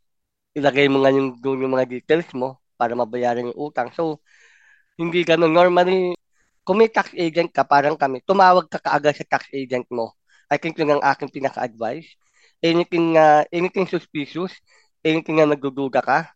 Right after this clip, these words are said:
tawag, tawagan mo kaagad yung tax agent mo kasi we will know, we will find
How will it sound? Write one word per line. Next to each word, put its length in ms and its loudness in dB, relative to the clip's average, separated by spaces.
tawag, 320 0
tawagan 400 4
mo 80 -2
kaagad 320 0
yung 80 -14
tax 240 -10
agent 320 -8
mo 80 -10
kasi 240 -6
we 160 -2
will 160 0
know, 160 2
we 160 -4
will 160 -4
find 240 -2